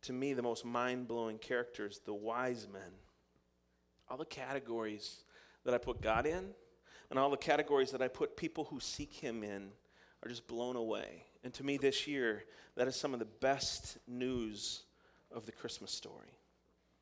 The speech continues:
We're gonna look at Matthew two, and if you've got a device, open it up, but the words will be on the screen. Of course, the first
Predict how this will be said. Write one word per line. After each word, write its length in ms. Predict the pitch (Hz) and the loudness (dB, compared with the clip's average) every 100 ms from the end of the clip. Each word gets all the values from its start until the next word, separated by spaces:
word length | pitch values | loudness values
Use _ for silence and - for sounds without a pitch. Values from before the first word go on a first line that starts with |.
| _ | _
We're 160 | - 143 | 0 4
gonna 220 | 147 139 - - | 4 4 -2 -6
look 320 | 139 160 165 | 2 4 8
at 180 | 135 - | 6 6
Matthew 540 | 131 139 143 - 123 | 4 6 4 0 -4
two, 420 | 120 - 151 120 151 - - - - _ | -2 -2 0 0 -4 -16 -20 -20 -20 _
and 380 | 123 123 127 123 | -2 0 0 -4
if 140 | 123 139 | -6 0
you've 100 | 131 | 6
got 160 | 143 | 8
a 40 | 139 | 8
device, 440 | 131 139 151 - | 4 4 4 4
open 220 | 143 135 | 0 2
it 100 | 135 | 6
up, 220 | 151 139 | 6 6
but 100 | 127 | 2
the 80 | 113 | 2
words 240 | 127 143 143 | 4 2 0
will 80 | |
be 120 | 123 139 | -2 -2
on 80 | |
the 40 | 139 | -2
screen. 400 | - - 147 143 | -4 -2 -2 0
Of 120 | 135 | -2
course, 340 | - 151 156 | 6 6 6
the 80 | - | 0
first 520 | - 170 165 - - | -2 0 2 2 0